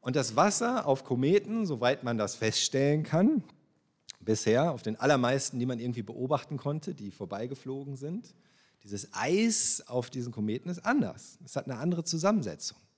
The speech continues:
als das Wasser hier auf der Erde.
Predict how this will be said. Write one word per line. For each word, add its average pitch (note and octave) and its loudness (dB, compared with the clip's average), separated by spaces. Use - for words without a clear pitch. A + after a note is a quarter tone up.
als G#2 -2
das G2 -4
Wasser G#2+ 2
hier G2 2
auf G2+ -4
der A2 -2
Erde. C#3 0